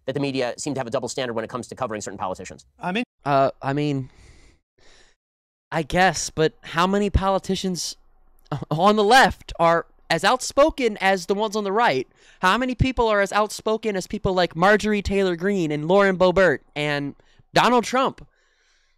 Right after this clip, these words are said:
Speaker 3: How many of them are super extreme like that?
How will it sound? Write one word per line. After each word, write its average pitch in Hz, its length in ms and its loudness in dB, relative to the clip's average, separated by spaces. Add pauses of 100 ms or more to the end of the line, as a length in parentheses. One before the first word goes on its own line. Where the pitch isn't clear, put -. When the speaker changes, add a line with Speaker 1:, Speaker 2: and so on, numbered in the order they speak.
(600)
Speaker 3:
How 220 220 2
many 285 240 4
of 262 120 4
them 277 180 2
are 226 80 2
super 254 460 -2
extreme 254 500 -6
like 202 220 -4
that? 117 260 -8